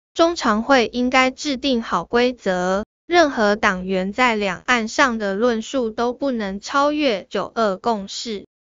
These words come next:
一中各表的政纲规定，违者开除党籍。中国国民党首先要向选民说明，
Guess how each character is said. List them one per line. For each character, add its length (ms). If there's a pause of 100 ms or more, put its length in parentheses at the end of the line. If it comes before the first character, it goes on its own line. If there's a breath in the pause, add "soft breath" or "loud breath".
一 100
中 320
各 220
表 340
的 140
政 300
纲 260
规 260
定， 360 (220)
违 200
者 220
开 240
除 260
党 320
籍。 400 (220)
中 200
国 280
国 260
民 300
党 240
首 260
先 280
要 200
向 300
选 240
民 260
说 300
明， 420